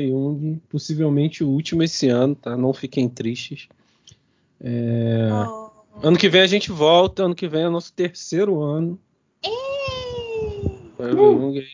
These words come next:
Speaker 1: se consolidando, <laughs> apesar dos pesares e de todas as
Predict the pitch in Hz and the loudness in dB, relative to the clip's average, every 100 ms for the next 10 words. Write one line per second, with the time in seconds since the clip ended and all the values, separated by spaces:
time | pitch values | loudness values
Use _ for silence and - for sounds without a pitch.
0 | - - 147 - 160 143 - 151 165 165 | -16 -8 -6 2 4 4 2 0 2 0
1 | 127 - 160 185 190 _ - - - _ | 0 0 0 0 -6 _ -20 -20 -20 _
2 | _ 139 147 175 151 135 160 165 160 - | _ -6 2 6 6 6 2 2 -4 -4
3 | 175 190 156 139 - 202 - 226 196 175 | -2 -2 -2 -6 -2 0 0 -2 -8 -8
4 | 175 160 165 156 180 180 175 165 143 | -10 -12 -10 -8 -6 -8 -10 -10 -12